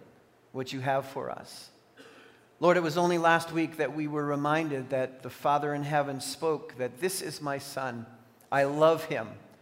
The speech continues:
Listen to him." So, Lord, we ask that the Spirit of God would cause us to listen to you this morning.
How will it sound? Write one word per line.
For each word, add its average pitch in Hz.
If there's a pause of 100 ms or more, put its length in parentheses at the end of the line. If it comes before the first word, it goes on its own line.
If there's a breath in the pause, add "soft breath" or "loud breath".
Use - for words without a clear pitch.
(180)
Listen 170
to 135
him." 50 (1200 soft breath)
So, 180
Lord, 185
we 208
ask 190
that 160
the 143
Spirit 190
of 151
God 160
would 147
cause 190
us 147
to 165
listen 151
to 143
you 131
this 127
morning. 135